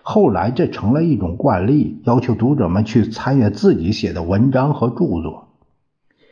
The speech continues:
斯大林在关于我国建设社会主义的可能性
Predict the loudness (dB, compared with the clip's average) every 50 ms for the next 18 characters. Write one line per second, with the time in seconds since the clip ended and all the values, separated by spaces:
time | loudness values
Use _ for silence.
0 | _ _ _ -20 -20 -20 -20 -20 _ _ _ _ _ _ _ _ -18 -16 -8 0
1 | 2 4 4 4 4 4 2 0 0 2 2 2 2 2 2 0 0 2 2 2
2 | 2 4 4 4 4 2 0 -2 0 2 2 4 4 2 2 0 0 0 2 2
3 | 2 0 0 0 0 0 0 0 0 -2 -2 -2 -2 0 0 0 0 0 2 4
4 | 4 4 4 2 0 -2 -2 -2 -2 0 2 4 4 4 4 4 2 2 2 2
5 | 0 -6 -12